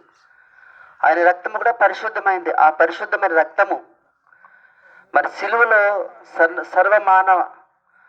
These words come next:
సర్వమానవాళి పాప విమోచన కొరకు ఆయన సిందించాడు. ఆయన మరణించి సమాధి చేయబడి మూడో రోజున మరణాలు లేచి,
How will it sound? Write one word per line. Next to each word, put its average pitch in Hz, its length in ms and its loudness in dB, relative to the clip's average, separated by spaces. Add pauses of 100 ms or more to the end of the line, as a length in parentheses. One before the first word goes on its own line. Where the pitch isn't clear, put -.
(340)
సర్వమానవాళి 196 840 2
పాప 170 340 0
విమోచన 208 560 -2
కొరకు 180 300 -4
ఆయన 165 160 0
సిందించాడు. 170 760 -2 (1300)
ఆయన 165 420 4
మరణించి 180 480 0
సమాధి 196 600 0
చేయబడి 180 320 -4
మూడో 175 300 -4
రోజున 170 260 -6
మరణాలు 160 340 2
లేచి, 151 320 -8